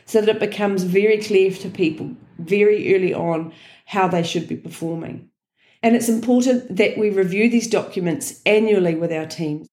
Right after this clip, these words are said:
If you have changes in your team, um, enough changes where there is some, been some staff turnover,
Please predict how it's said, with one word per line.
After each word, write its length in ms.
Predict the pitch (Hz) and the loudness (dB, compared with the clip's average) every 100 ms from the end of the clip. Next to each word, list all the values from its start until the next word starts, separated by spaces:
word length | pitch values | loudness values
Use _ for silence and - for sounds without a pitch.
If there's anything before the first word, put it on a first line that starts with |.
| _ - - - | _ -20 -20 -2
If 180 | 226 247 | 0 2
you 100 | 254 | 4
have 260 | 240 - - | 4 2 -2
changes 640 | 220 190 196 208 208 202 | 0 0 2 2 2 0
in 340 | - 185 180 | -2 0 2
your 420 | 175 175 175 170 165 | 2 2 2 0 -2
team, 680 | - 190 180 180 185 175 _ _ - | -4 2 2 2 -2 -8 _ _ -6
um, 480 | - 175 165 160 - - | -2 -2 -2 -4 -4 0
enough 360 | 175 180 196 | 4 4 0
changes 640 | - 185 180 180 170 - - | 0 2 2 2 -2 -4 -2
where 220 | 175 170 | 2 2
there 220 | 170 160 | 2 0
is 160 | 156 - | 0 0
some, 160 | 151 151 - | -2 -2 -2
been 160 | 180 | 0
some 180 | 175 165 | 0 -2
staff 340 | 165 170 151 - | 0 0 0 -2
turnover, 560 | 185 170 170 180 165 | 0 2 2 0 -2